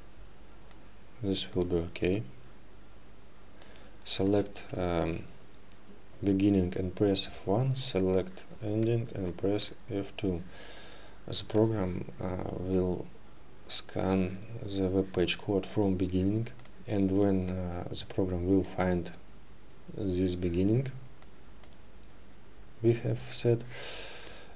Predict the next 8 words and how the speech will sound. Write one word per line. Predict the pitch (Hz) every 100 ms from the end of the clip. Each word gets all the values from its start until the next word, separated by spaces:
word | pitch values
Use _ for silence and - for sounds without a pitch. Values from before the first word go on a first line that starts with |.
| -
and | - 92 110 117 113 - - - - - -
from | - - 107 101
the | 95
beginning | 95 95 107 139 120 - -
the | 101
program | 95 104 117 117 95 92
will | 101 101 95
be | 92 92 92 90